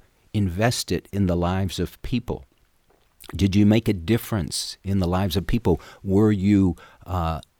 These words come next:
unpolluted salt? Were you light that lit up the room? Were you making a difference?"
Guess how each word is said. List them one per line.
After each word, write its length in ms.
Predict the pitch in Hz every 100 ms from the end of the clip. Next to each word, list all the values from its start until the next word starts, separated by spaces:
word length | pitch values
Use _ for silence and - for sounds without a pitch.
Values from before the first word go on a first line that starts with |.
| -
unpolluted 1300 | 113 110 107 104 - _ - 101 98 101 95 78 76 -
salt? 640 | - - 107 87 - - _ _ _ _ _
Were 220 | 92 101
you 240 | 92 98 90
light 380 | 95 107 98 -
that 300 | 95 90 85 - _
lit 320 | - 87 104 101
up 220 | 98 -
the 140 | 95
room? 540 | 90 104 92 85 92 92 _ _ _
Were 120 | - 87
you 140 | 92
making 380 | 90 95 98 95
a 60 |
difference?" 600 | 92 98 - 82 52 -